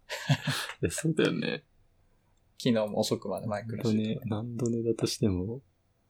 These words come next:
Speaker 1: <laughs> いや、ほん-、
Speaker 2: いや、マイクラは人を狂わせます。<laughs>
Speaker 1: いや、ほんと、二人とも最近なんか、ね。
Speaker 2: めっちゃやってますね。<laughs>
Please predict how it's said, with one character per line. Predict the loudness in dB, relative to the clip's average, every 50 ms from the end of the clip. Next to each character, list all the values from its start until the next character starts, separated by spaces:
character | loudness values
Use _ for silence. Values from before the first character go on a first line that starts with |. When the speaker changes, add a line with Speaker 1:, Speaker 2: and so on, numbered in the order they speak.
| _ _ _ _ _ _ _ _ _ _ _ _ _
Speaker 1:
<laughs> | -18 -18 -18 -18 -20 -14 -6 -2 -2 0 4 10 12 12 12 12 12
い | 12 12 12
や、 | 12 12 10 8 6
ほ | 6 6
ん-、 | 6 6
Speaker 2:
い | 2 0 -14 _ _ _ _ _ _ _ _ -12 -8
や、 | -4 0 0 0 2 6
マ | 8 10 10
イ | 10 8
ク | 6 8
ラ | 8 10 10
は | 10 8
人 | 6 6 4 6 6
を | 6
狂 | 6 6 8 8 8
わ | 8 6
せ | 6 2 2
ま | 2 2 2
す。 | 0 0 0 0 -2 -2 -2 -6 -8 -6 -6 -8 -6 -2 -2 -2 -2 -2 -8 -12 -14 -16 -16 -18
<laughs> | -20 _ -12 -8 -2 2 4 4 4 4 2 0 -8 -10 -4 -4 -2 -2 -4 -4
Speaker 1:
い | 0 4
や、 | 4 6 8
ほ | 8 6
ん | 6
と、 | 4 0 -4
二 | -4 -2 4 6 6
人 | 6 6
と | 4 4
も | 4 4
最 | 6 6 6 6 6 6
近 | 6 6 6
な | 6 6
ん | 4
か、 | 4 2 2 2 0 -2 -4 -10 _ _ 0
ね。 | 4 6 6 6 4 0 -4 -4 -8 -8 -10 -12 -6 -2
Speaker 2:
め | -2 0
っ | 4
ち | 6 6
ゃ | 6
や | 6
っ |
て | 6 4 4
ま | 4 2
す | 0 -2 0
ね。 | 0 0
<laughs> | 2